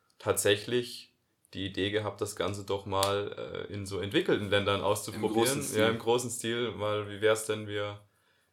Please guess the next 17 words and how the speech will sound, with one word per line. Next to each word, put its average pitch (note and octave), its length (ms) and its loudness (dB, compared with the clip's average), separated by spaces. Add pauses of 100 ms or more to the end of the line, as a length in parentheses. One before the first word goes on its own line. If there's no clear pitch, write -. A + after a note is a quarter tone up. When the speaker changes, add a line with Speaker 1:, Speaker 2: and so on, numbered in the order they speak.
(140)
Speaker 1:
wenden G#2 320 -2
das G#2 200 2
auf F#2+ 320 2
U G2 140 -2
S G2 140 -4
A - 260 0
an G#2+ 300 -4
und, G2 260 -10
äh, F#2 260 -6
dann F#2+ 220 -2
eben, G2+ 140 -6
wie F#2+ 40 -8
du G2+ 80 -8
gesagt G2+ 280 -6
hast, G2 180 -6
in F#2 100 -10
Florida, A#2 720 -2